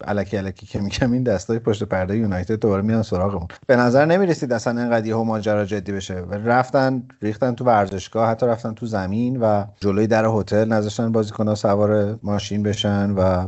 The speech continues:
بازی اول گفتن با دو ساعت تأخیر و بعد گفتن کلاً لغو.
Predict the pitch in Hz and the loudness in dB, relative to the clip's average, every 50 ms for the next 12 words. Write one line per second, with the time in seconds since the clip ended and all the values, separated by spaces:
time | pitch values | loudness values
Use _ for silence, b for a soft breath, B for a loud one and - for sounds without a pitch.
0 | - - _ 85 87 90 87 76 90 98 104 - 87 98 92 98 101 101 107 104 | -6 -6 _ 2 2 2 2 2 0 0 0 2 2 2 4 2 2 2 0 0
1 | - 113 107 104 98 92 98 98 - - 104 107 104 - 101 90 85 - - - | 0 0 2 2 2 0 0 0 2 4 2 2 2 2 2 0 0 -2 -2 0
2 | 120 135 131 123 110 101 104 107 104 110 104 - 117 113 101 - 95 85 82 90 | 0 2 4 4 4 4 4 2 0 -4 -4 -4 -4 -6 -2 -2 -2 -2 0 -2
3 | 95 98 98 92 87 80 - | 0 0 2 2 2 2 -2